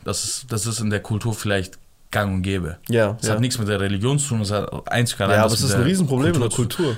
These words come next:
Speaker 1: Das ist ein Riesenproblem in der Kultur.
Speaker 2: Mhm.
Speaker 1: Ist aber dieser, diese Person, die ich kenne, ähm, ist das dire-, ist das ein schlechter Mensch?
Speaker 2: Mhm.
Speaker 1: Oder ist das einfach ein Typ, der einen Fehler macht in einem,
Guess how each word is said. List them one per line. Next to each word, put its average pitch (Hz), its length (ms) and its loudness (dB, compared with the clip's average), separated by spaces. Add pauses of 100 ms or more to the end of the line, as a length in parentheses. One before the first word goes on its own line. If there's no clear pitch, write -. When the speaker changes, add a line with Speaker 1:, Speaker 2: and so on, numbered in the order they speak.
Speaker 1:
Das 104 80 -2
ist 113 60 0
ein 117 60 2
Riesenproblem 131 520 2
in 123 60 2
der 107 80 0
Kultur. 107 440 -2 (100)
Speaker 2:
Mhm. 113 340 -2 (840)
Speaker 1:
Ist 196 240 0
aber 160 200 6
dieser, 151 240 4
diese 139 380 0
Person, 139 720 2
die 120 220 2
ich - 220 -6
kenne, 120 720 2 (100)
ähm, 101 680 0 (240)
ist - 180 0
das 131 220 -2
dire-, 120 340 2
ist - 160 -2
das 143 140 0
ein 117 120 0
schlechter 113 520 0
Mensch? 135 540 -2 (220)
Speaker 2:
Mhm. 113 360 0 (180)
Speaker 1:
Oder 120 200 2
ist 123 200 -2
das 131 280 -2 (160)
einfach 123 480 -2
ein 117 220 0
Typ, 131 260 -2 (420)
der 113 160 2
einen 107 160 2
Fehler 143 380 4
macht 113 300 2
in 107 120 -2
einem, 107 340 0